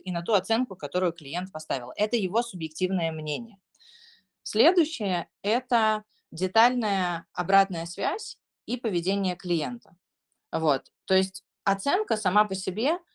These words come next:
она мало что значит, потому что для одного человека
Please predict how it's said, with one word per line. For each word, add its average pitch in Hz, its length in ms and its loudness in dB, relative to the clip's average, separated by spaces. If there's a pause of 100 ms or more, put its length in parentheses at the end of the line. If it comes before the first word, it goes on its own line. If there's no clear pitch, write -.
(340)
она 196 240 4
мало 208 300 6
что 190 220 -6
значит, 170 520 -6
потому 170 280 -6
что 190 160 -8
для 175 160 2
одного 208 300 2
человека 175 680 -2